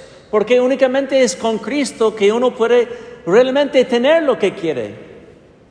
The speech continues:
Porque cada persona que va caminando en la vida, pidiendo cosas,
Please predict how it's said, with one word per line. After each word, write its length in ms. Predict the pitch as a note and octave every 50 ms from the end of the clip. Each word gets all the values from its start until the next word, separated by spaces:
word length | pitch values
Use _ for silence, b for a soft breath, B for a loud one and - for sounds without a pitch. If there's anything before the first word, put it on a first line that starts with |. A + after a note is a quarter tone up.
| _ _ _ _ -
Porque 280 | G3+ G#3 G3+ A#3+ A3
cada 280 | A3+ C4+ C#4+ C#4+ C4+ -
persona 680 | C4 A#3 G#3+ - B3+ C4 C4 C4 B3+ G3 - - -
que 140 | - G#3+ G#3+
va 720 | F#3 - A3+ A3+ A#3+ B3+ B3+ B3 - - - - - - D#3+ E3 - - - D#3+ D#3+ D3 - D#3 E3+ - -
caminando 640 | F#3+ G#3 G#3+ A3+ A3+ G#3+ G#3+ A#3 A#3+ A#3+ A#3+ B3 A3
en 100 | G#3+ G#3
la 140 | G3+ G3 F#3+
vida, 680 | G#3+ A#3 A#3+ A3 A#3+ A#3+ A#3+ A#3 - - - - - -
pidiendo 460 | G3 F#3+ F#3+ A3 B3 B3+ B3 A#3+ - -
cosas, 500 | - A#3 A#3 A3+ A#3 A#3+ A#3 G#3 -